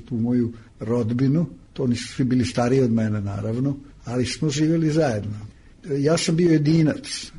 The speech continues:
i ta razlika između nas u godinama je bila tolika, em su oni radili po danu, em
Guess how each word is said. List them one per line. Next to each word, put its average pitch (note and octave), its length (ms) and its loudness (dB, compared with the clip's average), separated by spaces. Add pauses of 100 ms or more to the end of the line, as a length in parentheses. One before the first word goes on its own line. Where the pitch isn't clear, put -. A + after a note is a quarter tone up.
(140)
i B2+ 420 2
ta C#3+ 140 2
razlika D#3+ 540 2
između E3 280 2
nas F#3 320 0
u E3 60 -2
godinama F3 600 0
je E3 420 2 (300)
bila D#3 280 0
tolika, D#3 560 0
em D3+ 120 4
su D3 180 2
oni C#3+ 160 4
radili C#3+ 360 2
po B2+ 120 -6
danu, A2 360 -4 (260)
em C3+ 380 2